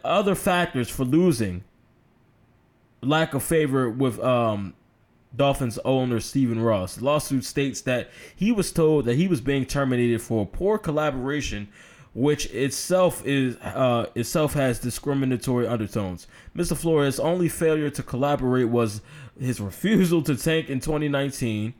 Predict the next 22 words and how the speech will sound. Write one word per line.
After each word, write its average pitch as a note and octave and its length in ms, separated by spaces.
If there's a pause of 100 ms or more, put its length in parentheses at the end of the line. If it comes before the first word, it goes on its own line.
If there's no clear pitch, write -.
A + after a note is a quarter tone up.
(460)
which B2 180
was A#2+ 180
requested C3 480
by A2+ 100
Mister A2 280
Ross, G2+ 320
the G#2 80
lawsuit G#2 340
states, G#2+ 340 (240)
when B2 140
he D3+ 80
refused G3 580
and C#3 140
then F3 160
overperformed C3+ 800
and A#2 80
led G3 200
the E3 60
team D#3 280
to B2+ 100
winning D3 300
records C3 560